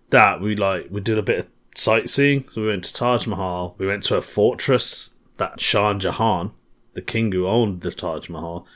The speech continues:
he bu-, he built a fortress, like, a couple of miles away from the Taj Mahal.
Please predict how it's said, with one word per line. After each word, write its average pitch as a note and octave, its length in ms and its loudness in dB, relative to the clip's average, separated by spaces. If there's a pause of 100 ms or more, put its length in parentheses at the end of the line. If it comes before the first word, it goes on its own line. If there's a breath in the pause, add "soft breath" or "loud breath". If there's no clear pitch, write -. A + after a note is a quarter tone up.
(200 soft breath)
he B2 100 0
bu-, B2+ 220 4
he A#2+ 60 4
built C3 240 6
a - 20 -4
fortress, B2 640 2
like, G2 220 -4 (580)
a A#2+ 60 -18
couple - 280 -4
of F#2+ 60 -2
miles G#2 300 2
away A2 240 2
from F#2 280 -10
the E2+ 80 -12
Taj F2+ 360 -4
Mahal. F2 360 -6